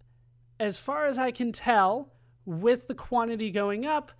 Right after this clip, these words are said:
the quality is going down. Even though there's more of it, it's not as good as it used to be. At least that's the general sense that I'm getting. Once again, I have not seen all of them. I can't claim to have watched all of television.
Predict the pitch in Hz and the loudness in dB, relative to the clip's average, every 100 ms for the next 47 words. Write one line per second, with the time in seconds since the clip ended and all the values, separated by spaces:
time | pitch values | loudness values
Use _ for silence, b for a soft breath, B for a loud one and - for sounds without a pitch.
0 | b b - - - 320 330 330 247 185 | b b -20 -18 0 4 4 4 2 0
1 | 190 202 185 190 180 180 170 196 190 165 | -2 -4 -2 -2 -2 -2 0 2 4 2
2 | 170 190 208 196 190 175 180 185 185 214 | -2 -4 -4 -2 -2 -2 -2 -2 -2 0
3 | 311 254 220 220 226 - 247 311 320 240 | 0 0 -2 -4 -8 -6 -6 -6 -6 -8
4 | 247 247 196 - 240 240 226 220 214 214 | -6 -6 -10 -8 -4 -4 -6 -8 -8 -8
5 | 214 226 220 - 185 - 220 170 180 208 | -6 -6 -6 -8 -10 -6 -6 -4 -6 -4
6 | 254 240 262 240 - 247 170 160 208 208 | -4 -4 -2 -2 -2 -6 -6 -4 -2 -2
7 | 208 202 185 - 190 175 - 180 170 170 | 0 0 -2 -2 -4 -4 -6 -4 -4 -4
8 | 175 214 202 156 165 180 196 180 180 175 | -4 0 0 -2 -6 -6 -6 -4 -2 -4
9 | - B B B _ 180 180 160 196 190 | -6 B B B _ 0 0 0 0 0
10 | 190 190 185 - 214 220 190 - 240 294 | 0 -2 -4 -4 -2 -2 -2 2 4 4
11 | 214 165 202 240 226 202 - 226 - - | 2 0 -2 0 -2 -2 -4 -8 -8 -4
12 | 254 240 233 208 175 190 185 - 190 165 | -2 -2 0 0 2 2 2 -2 -4 -4
13 | 165 208 214 220 202 175 170 | -2 0 2 2 0 -2 -4